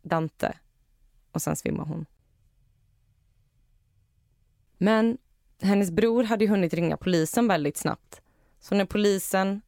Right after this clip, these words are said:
närmar sig så ser de Dante komma springande på gatan och tar honom direkt. Och när sjukvårdare kommer till platsen så börjar de klippa upp hennes kläder.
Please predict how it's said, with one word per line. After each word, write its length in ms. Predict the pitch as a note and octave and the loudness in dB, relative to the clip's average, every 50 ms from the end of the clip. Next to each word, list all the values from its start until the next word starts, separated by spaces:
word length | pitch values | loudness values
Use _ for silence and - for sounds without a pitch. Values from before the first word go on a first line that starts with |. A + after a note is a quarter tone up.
| _ - | _ -4
närmar 360 | - G#3 G#3+ G#3 F#3+ D#3+ D3+ | 0 2 2 2 2 0 -2
sig 320 | D#3 - E3+ E3+ F3+ G3 F#3 _ _ | -2 0 0 0 0 0 -4 _ _
så 180 | - - - F#3 | -10 -6 -4 -4
ser 280 | - - - F#3+ E3+ D3+ | -2 0 0 2 2 2
de 180 | E3 E3 E3 | 0 -2 -2
Dante 500 | - - F#3+ G3 G3+ F#3 _ - - F#3 | 0 0 0 0 -2 -4 _ -4 -4 -4
komma 260 | - - A#3 G3+ E3+ | 0 0 0 0 0
springande 640 | D#3+ - - F3 E3+ D#3 D3+ D3 D3 C#3+ D#3+ F3+ F3 - | 0 -2 -2 -2 0 0 0 0 0 0 0 -2 -2 -6
på 80 | - E3+ | -6 -2
gatan 540 | E3+ E3+ E3 - _ - E3+ D3+ D#3+ F#3+ - _ _ _ _ _ _ _ | 0 0 -2 -2 _ -2 -2 0 -2 -4 -6 _ _ _ _ _ _ _
och 120 | - - - | -6 -6 -2
tar 260 | - F#3+ E3+ E3+ G3 | 0 0 2 2 2
honom 340 | A#3 A3 D#3+ B2+ - - - _ _ _ _ _ _ _ _ _ _ _ _ _ _ _ - | 2 0 0 -2 -6 -8 -12 _ _ _ _ _ _ _ _ _ _ _ _ _ _ _ -4
direkt. 640 | - G3+ G3 - - - - - _ - - - - _ _ _ _ _ _ _ _ _ _ _ _ _ _ _ _ _ _ _ _ _ _ _ _ _ _ _ _ _ _ _ _ - | -2 0 0 0 -4 -8 -20 -20 _ -20 -20 -20 -20 _ _ _ _ _ _ _ _ _ _ _ _ _ _ _ _ _ _ _ _ _ _ _ _ _ _ _ _ _ _ _ _ -2
Och 260 | - G3+ - - - | -2 -2 -2 -2 -4
när 100 | G#3 G3+ | -2 0
sjukvårdare 540 | - - A3+ A3 - - F#3+ F#3 F#3 F#3 G#3 | 2 2 0 0 2 0 0 0 0 -2 -2
kommer 320 | - - F#3+ E3+ D#3+ D#3 | -2 0 0 0 0 0
till 120 | - - - | -2 -4 -6
platsen 520 | - D#3 C#3+ - - - E3 E3+ F3 F3+ - | -6 -6 -6 -6 -4 -2 -2 -2 -2 -6 -8
så 160 | - - F3+ | -4 -4 0
börjar 260 | E3 F3+ F3 E3+ E3+ | 2 2 2 2 2
de 180 | E3+ F3 D#3 D3+ | 2 2 0 0
klippa 300 | - - - F3+ - - | -2 -4 -4 -2 -2 -2
upp 240 | - F3+ - - - | -4 -4 -6 -2 -2
hennes 200 | E3+ E3 - - | -2 -2 -2 -2
kläder. 460 | - E3+ D3 - - - E3 F3 | -2 -2 -2 -2 -2 -2 -2 -4